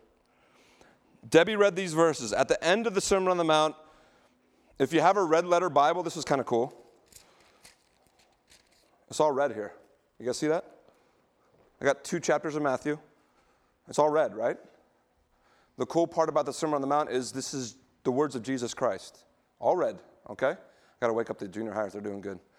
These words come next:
All red, and we're gonna go through all this. And my whole point is God said this specifically.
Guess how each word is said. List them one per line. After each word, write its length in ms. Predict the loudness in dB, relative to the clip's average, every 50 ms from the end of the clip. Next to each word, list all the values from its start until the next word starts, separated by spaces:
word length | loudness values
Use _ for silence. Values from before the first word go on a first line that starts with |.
| _ _ _ _ _
All 140 | 2 2 4
red, 260 | 4 2 0 0 -4 -12 -20 -12
and 100 | -6 -4
we're 60 | -2
gonna 120 | -2 0 0
go 80 | 0
through 180 | -2 0 0 0
all 160 | 2 2 0 -2
this. 340 | -4 -10 -14 -16 -20 -20 _ _ _ _ _ _ _ _ _ _ -20 -20 -20 -10 -2 -2
And 120 | 2 4
my 140 | 4 2 4
whole 220 | 2 2 2 2
point 400 | 0 0 0 0 0 -2 -4 -8 -12 -20 _ _
is 540 | 0 0 2 0 -2 -6 -10 -12 -14 -16 -18 -20 _ _ _ _ _ _ _ _ _ _ _ _ _ _ _ _ _ _ _ _ _ _ _ _ _ _ _ _ _ _ -4
God 300 | -2 0 0 0 -2 -2
said 260 | -4 -6 -6 -4 -8
this 180 | -12 -14 -16
specifically. 840 | -18 -18 -18 -12 -12 -10 -6 -4 -4 -4 -4 -8 -10 -12 -16 -18 -18